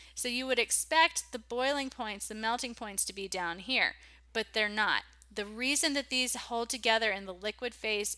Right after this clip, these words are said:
so well is because of hydrogen bonding. And same thing, guys, I know that not everywhere is including the H two S, the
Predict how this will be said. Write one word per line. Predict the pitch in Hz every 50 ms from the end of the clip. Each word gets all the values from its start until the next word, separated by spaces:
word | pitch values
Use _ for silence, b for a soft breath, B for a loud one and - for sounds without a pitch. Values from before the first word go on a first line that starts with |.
| - -
so | - - - 208 202 196
well | 185 190 208 196 202 220 233 247 294 294 - - - -
is | 202 - -
because | 214 208 - - - 214 202 202 208
of | 202 180
hydrogen | - 185 180 185 185 180 - 185 175 175
bonding. | 175 170 170 170 175 165 156 - - - B B B B B B B B B B
And | - 247 240
same | - - 330 311 302 269
thing, | - 214 202 202 196
guys, | 196 185 190 190 190 - - -
I | 226 226
know | 233 240 254 262
that | 254 254 - 214
not | 226 220 220 220 -
everywhere | - 208 226 233 226 226 220 214
is | 214 - 214
including | 202 190 - - 214 214 226 220 214
the | 208 - -
H | 208 202 - - - -
two | 220 202
S, | 196 190 190 202 202 -
the | - 196 -